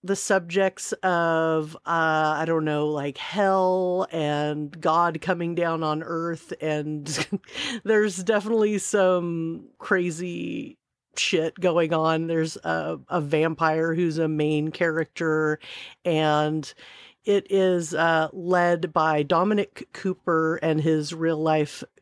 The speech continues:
girlfriend, Ruth Negga, and then Joseph Gilgun. They're our trio at the front, and they go on many crazy adventures. I love the way it's shot,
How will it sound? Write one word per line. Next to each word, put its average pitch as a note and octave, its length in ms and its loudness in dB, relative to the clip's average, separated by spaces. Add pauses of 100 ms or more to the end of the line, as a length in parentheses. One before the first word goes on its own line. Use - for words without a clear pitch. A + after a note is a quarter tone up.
(120)
girlfriend, D3+ 720 0
Ruth D#3+ 260 0
Negga, C#3+ 640 2 (300)
and D#3 180 2
then D3+ 420 2
Joseph D#3 640 0 (140)
Gilgun. C#3+ 720 0
They're D#3 240 2
our D3 260 2
trio D3 840 -4
at F3 120 -6
the F3 60 0
front, - 540 -4 (400)
and C#3+ 400 0
they C#3+ 140 2
go D3+ 240 0
on C#3+ 360 -2
many D#3 340 2
crazy E3+ 720 0
adventures. C#3+ 800 -4
I D3 140 0
love D3+ 360 0
the F#3+ 100 2
way E3+ 180 2
it's D#3+ 120 -6
shot, - 560 -2